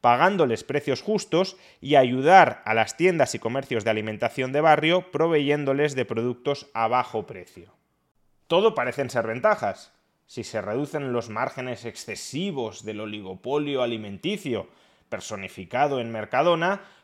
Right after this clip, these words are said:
conseguiríamos que los consumidores pagaran menos, que los productores cobraran más, que hubiese cincuenta mil trabajadores directos en esa cadena pública de supermercados.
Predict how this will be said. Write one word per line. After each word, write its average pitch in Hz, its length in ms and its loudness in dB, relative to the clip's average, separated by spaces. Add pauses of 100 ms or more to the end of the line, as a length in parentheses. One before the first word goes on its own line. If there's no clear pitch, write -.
conseguiríamos 139 1000 -2
que 110 100 -6
los 101 160 -6
consumidores 98 720 -8
pagaran 104 640 -4
menos, 175 460 -2 (260)
que 107 100 -8
los 95 220 -8
productores 104 720 -4
cobraran 113 580 -4
más, 170 400 0 (320)
que 151 120 2
hubiese 175 440 2
cincuenta 180 680 0
mil 202 240 -4
trabajadores 143 720 0
directos 131 640 -6
en 110 100 -10
esa 120 240 -8
cadena 120 420 -2
pública 123 420 -6
de 101 60 -4
supermercados. 107 920 -2